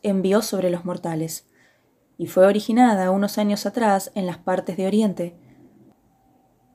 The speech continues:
donde arrebató una innumerable cantidad de vidas. Y desde allí, sin detenerse,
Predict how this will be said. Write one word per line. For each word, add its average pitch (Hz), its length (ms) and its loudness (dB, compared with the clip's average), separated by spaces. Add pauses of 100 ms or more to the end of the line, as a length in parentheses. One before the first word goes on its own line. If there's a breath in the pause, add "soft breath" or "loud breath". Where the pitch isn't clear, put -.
(560)
donde 180 420 4
arrebató 180 720 2
una 202 240 0
innumerable 190 920 2
cantidad 185 580 -2
de 180 100 0
vidas. 165 500 -8 (960)
Y 208 120 0
desde 190 220 4
allí, 214 460 0
sin 233 420 0
detenerse, 247 720 2